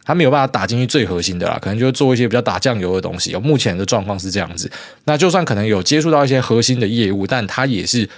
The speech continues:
透过，啊，就像说出货给马牌，那出货给宁德时代，然后间接出货给特斯拉，类似这样子。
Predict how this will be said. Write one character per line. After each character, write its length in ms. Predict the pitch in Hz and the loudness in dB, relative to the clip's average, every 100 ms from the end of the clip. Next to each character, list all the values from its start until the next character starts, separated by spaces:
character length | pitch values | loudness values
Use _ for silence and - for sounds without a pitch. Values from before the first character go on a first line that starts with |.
| - - | -20 -2
透 240 | 175 110 | 2 2
过， 320 | 92 135 - - _ _ | 2 2 0 -8 _ _
啊， 120 | 95 | -2
就 80 | 104 | 0
像 120 | 120 | 2
说 120 | 113 | 2
出 240 | 104 175 180 | 2 2 4
货 140 | 175 | 4
给 160 | 123 117 | 2 0
马 180 | 107 | 0
牌， 320 | 82 90 85 110 _ _ _ _ - | -2 -2 -2 -6 _ _ _ _ -8
那 380 | 98 95 90 90 | -4 0 0 -2
出 200 | - 151 | 2 2
货 160 | 151 131 | 4 2
给 360 | 110 95 87 | 2 0 -2
宁 160 | 110 143 | 0 0
德 140 | 143 | 2
时 180 | 131 110 | 2 0
代， 240 | 98 101 76 - | 0 -2 -4 -8
然 220 | 92 90 | -8 -2
后 140 | 92 | -2
间 240 | 110 170 123 | 2 2 2
接 180 | 123 | 2
出 160 | 123 135 | 2 2
货 140 | 127 | 2
给 100 | 95 | 2
特 220 | 85 123 101 | 0 -2 0
斯 100 | 98 | -2
拉， 140 | 90 | 0
类 120 | 117 | 0
似 120 | 107 | 2
这 80 | 98 | 0
样 100 | 90 | -2
子。 140 | 90 | -4